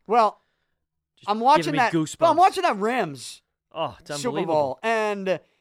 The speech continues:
Speaker 1: you know, the Ty Law interception, um, on Kurt Warner. Then, you know, you got the Panthers, then you got the Eagles game, and what's fascinating about that game is the way that Philadelphia, Donovan McNabb, just,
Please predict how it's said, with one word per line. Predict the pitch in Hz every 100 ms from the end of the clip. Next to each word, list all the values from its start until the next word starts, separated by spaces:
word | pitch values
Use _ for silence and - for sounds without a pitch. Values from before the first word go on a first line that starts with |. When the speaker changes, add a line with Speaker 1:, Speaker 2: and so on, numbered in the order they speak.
| _
Speaker 1:
you | 202
know, | 214 170
the | 165
Ty | - 220 269
Law | 262 254
interception, | 233 226 - - 214 208 214 208 196 170 _ _ _ _ _ _ _ _
um, | 180 180 165 156 147 139 131 120 _ _ -
on | 185
Kurt | 160 220 214 175
Warner. | 175 190 180 165 - _ _ _ _ _
Then, | 156 226 226 220 220 208 214 202 - _ _ -
you | 208
know, | 202 170 180
you | 180
got | 175 165
the | 165
Panthers, | - 226 277 277 262 254 208
then | 240
you | 226
got | 196
the | 180 -
Eagles | 254 285 269 185
game, | 262 254 247
and | 185
what's | 170
fascinating | - 240 262 254 233
about | 190 185
that | 208 214
game | 214 190
is | 170 147
the |
way | 180 214 233
that | 190
Philadelphia, | - 226 202 170 208 220 185
Donovan | 151 196 208 180 147
McNabb, | 165 208 220
just, | 156 -